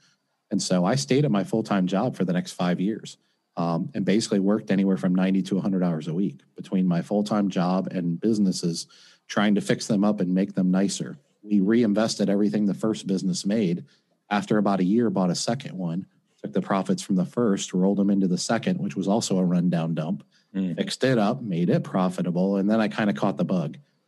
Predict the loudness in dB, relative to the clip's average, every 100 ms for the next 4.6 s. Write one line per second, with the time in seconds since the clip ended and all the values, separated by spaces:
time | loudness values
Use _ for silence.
0 | _ -2 0 0 -2 -2 0 4 4 2
1 | -8 _ _ _ _ -2 2 2 2 0
2 | 2 4 4 2 2 2 2 0 -4 _
3 | -4 -2 0 0 0 0 0 2 2 2
4 | 0 0 2 2 -2